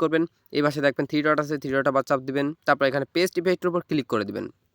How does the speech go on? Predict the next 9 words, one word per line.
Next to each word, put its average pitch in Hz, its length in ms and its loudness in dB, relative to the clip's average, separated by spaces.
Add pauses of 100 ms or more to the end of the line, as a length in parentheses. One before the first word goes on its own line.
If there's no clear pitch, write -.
(920)
ক্লিক 220 240 0
করার 156 240 6
পর 160 120 8 (400)
এবার 226 220 6
আপনাদের 226 320 4
ভিডিওটা 165 360 6
আপনারা 143 260 2
এখান 147 160 0
থেকে 208 120 -2